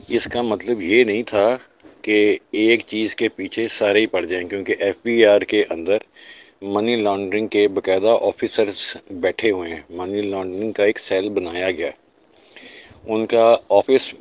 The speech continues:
بنایا گیا ہے یہ گارڈن ٹاؤن میں، برکت مارکیٹ میں، وہاں وہ بیٹھے ہوئے ہیں۔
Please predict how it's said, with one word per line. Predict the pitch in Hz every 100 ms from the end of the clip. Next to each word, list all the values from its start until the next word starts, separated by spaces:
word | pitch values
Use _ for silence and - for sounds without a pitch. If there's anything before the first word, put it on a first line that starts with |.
| 98
بنایا | 95 95 90 92
گیا | 92 98 90
ہے | 95 107 117
یہ | 104 98 95
گارڈن | 92 90 98
ٹاؤن | 95 95 92
میں، | 92 95
برکت | 90 90 - 95
مارکیٹ | 90 85 - 87 82
میں، | 82 73 _ _ _ _ _ _ - - - _ _
وہاں | 98 95 113 123
وہ | 110 123
بیٹھے | 107 92 98 95
ہوئے | 92
ہیں۔ | 85